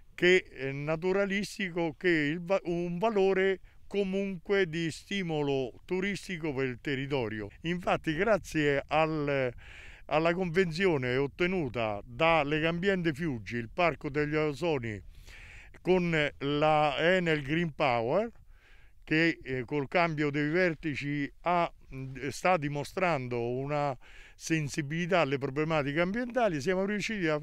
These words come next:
ad ottenere una convenzione per il mantenimento del,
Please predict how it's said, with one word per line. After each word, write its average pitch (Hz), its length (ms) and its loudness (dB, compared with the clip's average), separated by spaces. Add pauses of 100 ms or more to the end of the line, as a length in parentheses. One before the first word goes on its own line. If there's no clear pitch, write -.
ad 160 280 0
ottenere 175 760 2
una 160 220 -2
convenzione 240 800 -2 (500)
per 190 200 4
il 202 80 0
mantenimento 196 920 0
del, 160 640 0